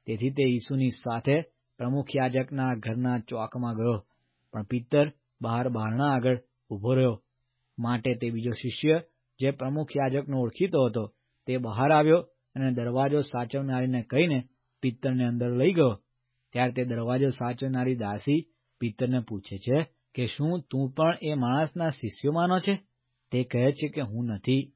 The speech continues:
હવે ચાકરો તથા સિપાહીઓ કોલસાનો દેવતા સળગાવીને ઊભા રહીને તાપતા હતા, કેમ કે ઠંડી પડતી હતી.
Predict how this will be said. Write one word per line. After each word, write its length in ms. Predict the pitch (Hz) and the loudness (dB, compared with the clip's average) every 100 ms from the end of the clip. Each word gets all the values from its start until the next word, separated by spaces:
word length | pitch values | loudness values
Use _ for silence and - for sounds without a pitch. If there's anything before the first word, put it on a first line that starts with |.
| _ _ _ _ 147 | _ _ _ _ 0
હવે 140 | 180 | 2
ચાકરો 560 | 175 175 135 143 175 180 | 2 0 0 2 4 4
તથા 280 | 170 165 | 0 -2
સિપાહીઓ 640 | 160 147 139 139 151 160 165 _ _ _ | -2 -2 -2 4 6 6 4 _ _ _
કોલસાનો 640 | 127 131 139 - 170 175 | 0 0 0 0 0 0
દેવતા 480 | 160 117 117 113 151 147 | 0 -2 -2 -2 -4 -2
સળગાવીને 560 | 147 139 139 135 143 151 - _ _ | -4 -2 0 2 0 -2 -8 _ _
ઊભા 280 | 113 110 113 | -8 -4 -2
રહીને 220 | 117 131 | 0 -2
તાપતા 560 | 143 - 110 - 127 123 | -4 -8 -10 -6 -2 -2
હતા, 300 | 110 120 98 _ _ _ _ _ _ _ - | 0 -2 -4 _ _ _ _ _ _ _ -6
કેમ 200 | 147 170 | -4 0
કે 140 | 190 | -2
ઠંડી 440 | - 127 120 139 | -2 -2 2 4
પડતી 420 | 196 143 123 123 127 | 4 4 4 4 2
હતી. 360 | 110 120 95 | 2 0 -2